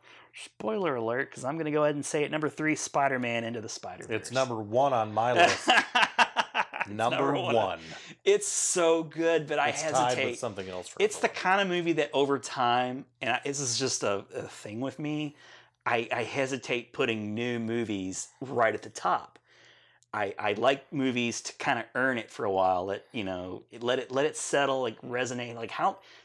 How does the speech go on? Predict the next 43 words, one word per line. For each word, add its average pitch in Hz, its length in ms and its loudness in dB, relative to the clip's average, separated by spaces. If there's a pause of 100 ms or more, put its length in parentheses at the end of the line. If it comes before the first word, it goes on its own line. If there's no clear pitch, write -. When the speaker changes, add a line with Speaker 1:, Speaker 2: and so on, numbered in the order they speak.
Speaker 1:
do 147 120 4
I 139 60 6
love 156 300 0
this 156 200 -6
movie 143 300 -2
after 123 320 0
thirty 117 500 -4
viewings 104 540 -6
as 117 120 -10
much 120 200 -6
as 110 120 -8
I 104 80 -8
did 101 80 -8
Speaker 2:
I 98 120 -4
Speaker 1:
the 95 80 -8
Speaker 2:
do. 95 80 -6
Speaker 1:
first 98 260 -10
time? 101 300 -16
I, 147 520 -2
and 131 140 -2
I 135 40 0
might 131 340 -2
too, 147 300 -4 (420)
but 135 100 0
I've, 127 160 2 (140)
I've 143 140 2
only 190 160 -4
seen 165 260 -6
it 143 140 -6
the 143 60 0
one 139 260 -2
time 135 300 -6
still, - 220 -8
and 101 80 -14
I 107 200 -14
own 220 240 0
it. 104 280 -8 (440)
But, 113 280 0
um, 104 480 0 (180)
for - 140 -14
whatever 320 280 -6
reason, 180 340 -8
like, 117 180 -8